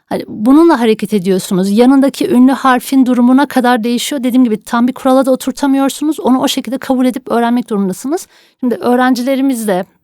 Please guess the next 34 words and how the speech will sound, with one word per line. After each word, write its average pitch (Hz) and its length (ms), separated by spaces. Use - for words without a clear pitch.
e, 208 260
bir 269 200
şekilde 202 340
sesletildiğini 214 680
düşünerek 254 500
o 262 120
hatayı 233 380
yapıyor. 247 340
Bu 233 40
sefer 233 460
özellikle 233 460
gülünç 233 340
duruma 226 240
düştüğünü 233 320
düşünüyorsa 220 480
kendisini 240 460
geri 214 180
çekiyor - 360
ve 233 100
bu 247 100
bir 247 60
kısır 226 420
döngü 214 260
haline 220 360
geliyor. 196 340
E, 247 160
konuşamıyorlar. 196 760
Ben 240 360
bir 269 60
sebebinin 220 480
de 240 140
bu 247 100
olduğunu 185 360
düşünüyorum. 180 600